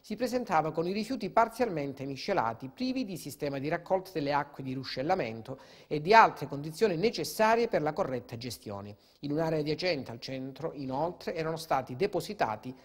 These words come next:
senza alcuna precauzione circa settanta ottanta metri cubi di rifiuti urbani e non urbani. L'area anch'essa di proprietà comunale era inoltre priva di recinzione.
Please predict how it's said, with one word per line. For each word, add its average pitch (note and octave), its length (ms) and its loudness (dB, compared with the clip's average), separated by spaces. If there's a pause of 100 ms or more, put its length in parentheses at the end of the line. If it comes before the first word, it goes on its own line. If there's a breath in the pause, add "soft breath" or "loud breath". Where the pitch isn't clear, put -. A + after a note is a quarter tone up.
(180 loud breath)
senza B3+ 320 2
alcuna G3 360 0
precauzione D#3 840 2
circa A3 320 -6
settanta D#3+ 480 -4
ottanta D3 380 -6
metri C#3 260 -6
cubi C3 260 -4
di D3+ 120 -6
rifiuti G#3+ 340 -6
urbani C3+ 500 0
e F3 40 0
non D#3 200 -2
urbani. G#2+ 540 -6 (300 loud breath)
L'area E3+ 360 4
anch'essa D#3+ 440 -2
di C#3 100 -8
proprietà C#3 360 -4
comunale D#3+ 580 0
era F#3 140 0
inoltre D3+ 420 -2
priva B2 280 -4
di B2+ 140 -6
recinzione. A2 760 -8